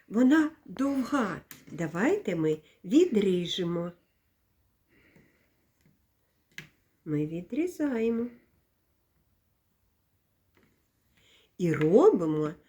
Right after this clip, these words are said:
другу для цих стовпчиків. Ага.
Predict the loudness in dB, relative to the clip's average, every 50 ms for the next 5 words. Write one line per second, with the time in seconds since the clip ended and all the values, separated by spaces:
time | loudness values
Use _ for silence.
0 | _ _ _ _ -6 -2 2 4 4 6 6 6 4 4 2 -2 -2 0 -2 -2
1 | -2 -4 -12 -10 -4 -2 0 0 0 -2 -4 -6 -4 -4 -4 -4 -4 -8 -14 -12
2 | -8 -6 -6 -4 -6 -8 -10 -12 -12 -12 -12 -10 -10 -12 -12 -14 _ _ _ _
3 | -20 -20 -20 -20 -20 -20 -20 -20 _ _ _ _ _ _ _ _ _ -20 -20 -20
4 | _ _ _ _ _ _ _ _ _ -20 -20 -20 _ _ _ _ _ _ _ _
5 | _ _ _ _ _ _ _ _ _ _ _ _ _ _ _ _ _ _ -20 _
6 | _ -20 -20 -20 -20 _ _ _ -6 -4 -4 -4 -4 -8 -16 -18